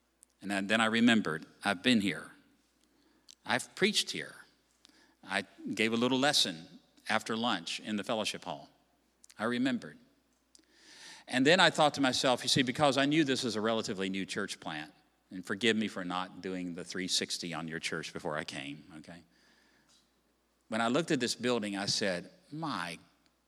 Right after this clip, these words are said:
goodness, what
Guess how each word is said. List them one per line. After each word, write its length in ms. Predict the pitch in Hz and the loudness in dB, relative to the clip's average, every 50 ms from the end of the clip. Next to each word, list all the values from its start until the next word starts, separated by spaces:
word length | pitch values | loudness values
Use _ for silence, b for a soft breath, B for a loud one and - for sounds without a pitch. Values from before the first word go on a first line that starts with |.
| _ _ _ - | _ _ _ -6
goodness, 800 | - - 233 226 185 127 101 87 85 - - - - - - - - _ _ _ _ _ _ _ _ _ _ _ _ _ _ _ _ _ _ _ _ _ _ _ _ _ _ _ _ _ _ _ _ _ _ _ _ _ _ _ _ _ _ _ _ _ _ _ _ _ _ _ _ _ _ - | 0 2 4 4 2 0 -2 -4 -4 -4 -4 -4 -6 -8 -10 -14 -20 _ _ _ _ _ _ _ _ _ _ _ _ _ _ _ _ _ _ _ _ _ _ _ _ _ _ _ _ _ _ _ _ _ _ _ _ _ _ _ _ _ _ _ _ _ _ _ _ _ _ _ _ _ _ -16
what 340 | 240 156 160 190 233 233 | -10 -6 -2 -2 0 -2